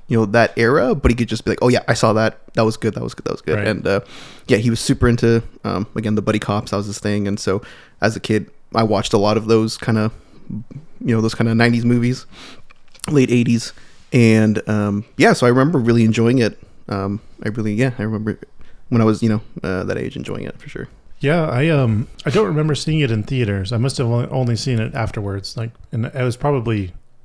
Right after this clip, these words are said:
Speaker 2: saw it at someone's house and thought, "Yeah, I'll, next time I see that in the store, I'm gonna get the D V D or whatever." 'Cause it was funny, and it was just, it was the, it was part of the zeitgeist. There was a lot of, uh, memorable quotes, you know, that were going around.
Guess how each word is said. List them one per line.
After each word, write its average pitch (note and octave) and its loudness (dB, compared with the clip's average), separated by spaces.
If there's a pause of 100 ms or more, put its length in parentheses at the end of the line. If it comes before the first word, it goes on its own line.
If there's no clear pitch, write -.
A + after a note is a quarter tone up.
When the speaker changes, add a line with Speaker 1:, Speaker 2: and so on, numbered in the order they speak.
(140)
Speaker 2:
saw C3 0
it C3+ 0
at B2 -4
someone's C3 -2
house G#2 -4
and - -6
thought, G#2+ -4 (200)
"Yeah, C#3 0
I'll, A#2+ -4
next B2 -4
time A2+ -2
I G#2+ -2
see A#2+ -4
that G#2+ -2
in G#2 -4
the G2+ -4
store, A2+ -4
I'm G#2 -4
gonna G2 -8
get G2+ -8
the G#2 -14
D G#2+ -2
V G2+ -6
D G2 -4
or F#2 -4
whatever." F#2+ -8 (460)
'Cause F3 -6
it - 0
was F#3 0
funny, B2+ -4
and G2+ -4
it G2+ -6
was G2+ -6
just, F#2+ -10
it C3 -4
was A2 -2
the, G#2 -2 (320)
it C#3 -2
was A#2+ 2
part D3 2
of C#3 0
the A#2+ 0
zeitgeist. A#2+ -2 (440)
There A2+ 0
was A2+ 0
a A#2+ 0
lot A2+ 0
of, A2 -4
uh, G#2 -2 (840)
memorable A#2 2
quotes, A#2+ -4
you A#2+ -2
know, G#2 -2
that A2+ -6
were A2 -4
going G#2+ 0
around. G2+ -2